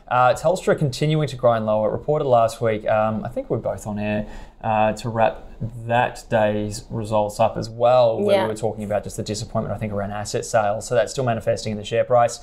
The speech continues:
Speaker 1: uh, but we can see, uh, well, Nine Entertainment News Corp. Well, that's a bit of, bit of a copy and paste job actually there.
Speaker 2: Yeah, I thought I'd put the telcos in. Anyway,
Speaker 1: No, I think
Speaker 2: let's
Speaker 1: that's, uh, I think there's a back,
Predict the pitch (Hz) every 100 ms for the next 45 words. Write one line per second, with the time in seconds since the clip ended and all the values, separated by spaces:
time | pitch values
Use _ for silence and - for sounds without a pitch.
0 | - - - - 117 110 107 - 120 113
1 | 101 - 110 101 101 117 151 - - -
2 | - 107 101 98 - 101 104 98 - 104
3 | - 107 95 - - 107 92 101 - -
4 | - 110 - 110 117 104 147 190 104 104
5 | - 110 104 110 440 523 196 330 302 202
6 | 180 - - 233 - 262 269 302 294 381
7 | 349 220 262 254 170 127 127 254 120 117
8 | - 120 120 165 196 170 165 165 160